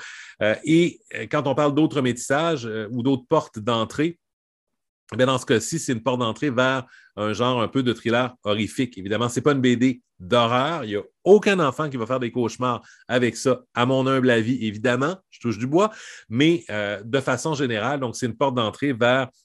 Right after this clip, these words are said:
une tendance de thriller un peu plus horrifique, euh, un récit un peu, euh, autour, euh, d'êtres à l'image de zombies, mais qui ne sont pas des zombies. Et donc, un peu comme d'autres expérimentations ou propositions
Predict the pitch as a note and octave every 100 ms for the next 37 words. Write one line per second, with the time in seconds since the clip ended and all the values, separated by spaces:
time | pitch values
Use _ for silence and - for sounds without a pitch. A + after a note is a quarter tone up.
0 | _ A#2 A#2+ A#2+ B2+ B2 A#2 - G#2+ A2
1 | B2 - _ - C3 C3+ B2 D#3+ E3 A#2+
2 | A2+ - D3 D#3+ _ - - F#2+ G2 G2
3 | G2 G2+ A2+ A#2 A2 - B2 B2+ B2 C#3+
4 | D3 - _ G2+ G2+ A#2 A#2 B2 C#3 A#2
5 | A2+ G#2+ G2 A#2+ B2 - _ _ A2+ B2
6 | C3+ D3 D#3+ D#3 B2+ A#2 B2+ A#2+ C#3+ B2
7 | - B2 A2+ - A#2 A2 - D#3+ C#3 A2+
8 | A#2 A2+ B2 F#3+ - _ - B2+ D#3 E3+
9 | C#3 G#3+ F#3 C#3+ D3 F#3 C#3 C3+ B2+ C#3+
10 | B2 B2+ C3 B2 A2 - C#3+ D3 A#2 B2
11 | B2 - B2+ C3 A2 G2+ C3+